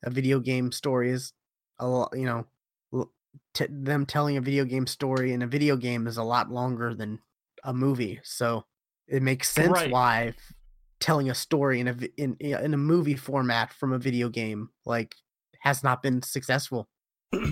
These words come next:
Speaker 2: Right, like, I, I mentioned the, uh, the Dragon Quest movie on, on Netflix. I watched that la-, last night. I could tell that there was so much of that story that was cut out. 'Cause that, well, it, it's the story of Dragon Quest five for the most part.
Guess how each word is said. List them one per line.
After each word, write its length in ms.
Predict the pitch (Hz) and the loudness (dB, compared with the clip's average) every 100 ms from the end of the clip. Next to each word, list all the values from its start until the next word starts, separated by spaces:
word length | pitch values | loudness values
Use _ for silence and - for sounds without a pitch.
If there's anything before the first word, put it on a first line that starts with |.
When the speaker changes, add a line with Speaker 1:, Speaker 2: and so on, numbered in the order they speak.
| 170 - | -2 0
Speaker 2:
Right, 280 | 165 143 | 0 2
like, 180 | 151 139 | 0 0
I, 160 | 135 147 | 0 -2
I 100 | 151 | 0
mentioned 360 | 151 147 143 139 | 0 0 2 2
the, 160 | 131 131 | 2 0
uh, 160 | 131 143 | -2 -2
the 200 | 127 127 | -2 0
Dragon 280 | 139 139 | 0 0
Quest 240 | 135 123 131 | 0 -2 -2
movie 200 | 120 120 | -2 -2
on, 260 | 120 139 - 147 | -2 -4 -6 -4
on 140 | 143 | 0
Netflix. 460 | 127 131 135 120 - | 0 -2 -6 -6 -4
I 100 | 131 | -2
watched 260 | 135 127 - | 0 0 -2
that 200 | 131 - | -2 -2
la-, 120 | 127 - | -4 -2
last 220 | 127 113 | -2 0
night. 320 | 131 139 123 - - - _ _ - | 0 0 -2 -10 -20 -20 _ _ -4
I 80 | 139 | -2
could 160 | 147 | -2
tell 480 | 147 175 156 117 - - - | 0 0 0 -4 -8 -8 -2
that 300 | 135 135 151 | 0 0 -2
there 100 | 147 | -2
was 120 | 139 | 0
so 120 | - 160 | 2 2
much 200 | 151 143 | 2 0
of 60 | |
that 160 | 147 151 | -2 -2
story 260 | - 156 135 | 0 0 0
that 100 | 120 | -2
was 100 | - | -2
cut 180 | 131 131 | 0 0
out. 260 | 123 - - - - _ - | -4 -6 -14 -20 -20 _ -2
'Cause 140 | 135 | 0
that, 240 | 135 139 156 | 0 -2 -2
well, 180 | 139 | 0
it, 260 | 135 143 135 | 0 0 -2
it's 160 | 165 - | -4 -2
the 60 | |
story 260 | - 139 127 | 0 0 0
of 120 | 113 | -2
Dragon 240 | 123 123 | -2 -2
Quest 200 | 120 117 | -4 -6
five 460 | - - 147 139 - - - - - | -4 -4 -6 -8 -12 -20 -20 -20 -20
for 200 | - 135 | -6 -4
the 60 | 117 | -2
most 220 | 120 - | -4 -4
part. 280 | 143 143 | -6 -6